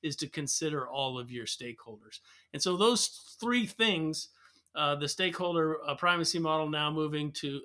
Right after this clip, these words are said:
you know, moving to stakeholder from, from, uh, shareholder, the circular business models, uh, and the long-term time horizons. Hopefully we're making progress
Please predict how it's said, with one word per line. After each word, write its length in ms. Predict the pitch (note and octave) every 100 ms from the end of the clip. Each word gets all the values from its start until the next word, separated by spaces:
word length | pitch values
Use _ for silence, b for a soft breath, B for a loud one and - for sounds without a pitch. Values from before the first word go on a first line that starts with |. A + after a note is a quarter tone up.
| D3
you 120 | D#3
know, 120 | C3+
moving 280 | C3+ D#3+ E3+
to 40 | C#3+
stakeholder 500 | - D#3 D3+ D3+ C#3+
from, 280 | C#3+ C3 -
from, 380 | - C3 B2+ C3 _ _ _ _ _
uh, 440 | B2+ A#2+ A#2 A#2 A#2
shareholder, 760 | - F#3 F#3 F3 E3+ E3 E3 - _ _ _
the 140 | - A#2+
circular 380 | - F#3+ F#3+ D#3
business 420 | E3+ D#3+ D#3+ D#3
models, 520 | D#3 D3 D3 C#3+ -
uh, 240 | - D3 C3
and 120 | C#3+
the 60 | C#3
long-term 460 | C3+ C#3 C3+ C#3+ C3
time 200 | E3+ E3+
horizons. 460 | C#3 C3 C#3+ C#3 _ _
Hopefully 600 | - - G#3 G3+ G3+ F3+
we're 140 | D#3+
making 340 | D#3 D3+ D3+ C#3+
progress 600 | - D3+ D3 D3+ C#3+ -